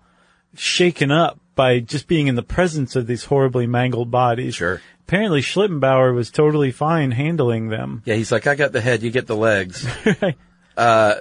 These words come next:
Speaker 2: one of the men was quoted as saying he disturbed everything there was to disturb.
Speaker 1: Yeah.
Speaker 2: So he had no qualms about going in there and just having his way with that crime scene.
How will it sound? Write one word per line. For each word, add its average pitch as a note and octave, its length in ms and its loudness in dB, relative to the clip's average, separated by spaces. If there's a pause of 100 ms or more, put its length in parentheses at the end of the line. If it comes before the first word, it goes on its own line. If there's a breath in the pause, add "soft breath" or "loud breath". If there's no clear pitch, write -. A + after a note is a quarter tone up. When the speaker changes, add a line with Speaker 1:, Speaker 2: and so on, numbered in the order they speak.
(360)
Speaker 2:
one C3+ 220 0
of C3 80 0
the A#2 60 0
men A2 200 0
was G#2 140 -4
quoted G2+ 340 2
as F#2+ 80 -8
saying G2+ 360 -2
he G2+ 120 -6
disturbed A2 540 -2
everything G2+ 440 -2
there F#2+ 140 -2
was F#2+ 260 -2
to G2+ 120 -6
disturb. E2 580 -4 (380 soft breath)
Speaker 1:
Yeah. C3 200 -6 (120)
Speaker 2:
So G#2+ 380 2
he A2+ 240 -2
had G2 120 -2
no A#2 180 2
qualms F#2 500 -4
about F2 220 -4
going F#2 180 -6
in F2+ 120 -4
there F2 200 -4
and E2+ 180 -8
just F2 280 -14
having F2 260 -8
his E2 140 -10
way E2+ 160 -2
with D#2+ 160 -10
that D2+ 180 -10
crime E2 260 -8
scene. D2+ 300 -14